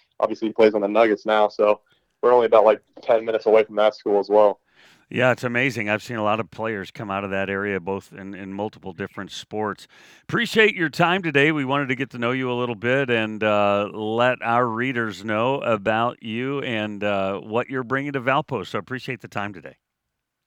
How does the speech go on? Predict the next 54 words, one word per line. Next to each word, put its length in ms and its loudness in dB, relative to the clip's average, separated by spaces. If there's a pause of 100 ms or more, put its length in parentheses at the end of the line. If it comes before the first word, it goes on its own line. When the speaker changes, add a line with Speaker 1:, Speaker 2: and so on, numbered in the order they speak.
(140)
Speaker 1:
Yeah, 120 10
no 120 8
problem. 260 10
Thanks 180 4
for 80 0
having 160 0
me 40 -8
on. 220 -6 (180)
Speaker 2:
All 100 -10
right, 240 2
that 300 -2
is 480 -6 (260)
Cooper 380 -10
Schwieger. 500 -6
He 160 -4
is 120 -4
the 80 -12
brand 320 -6
new 180 -6
post 420 -10
player 380 -2
or 340 2
pick 280 -8
and 160 -8
pop 260 2
guy 260 4
or 240 2
the 120 -4
next 340 -4
Drew 320 -6
Timme 480 -2 (100)
at 140 -8
Valpo. 460 4 (520)
You've 220 -4
been 100 2
listening 440 0
to 100 -2
the 80 0
Valley 300 2
Hoops 260 -4
Insider 400 0
podcast, 640 0
part 180 0
of 60 -2
Valley 240 0
Hoops 320 -8
Insider 640 -6
dot 260 -4
com. 280 -10
Remember, 380 -4
since 240 -14
you've 120 -10
been 160 -2
there, 240 -2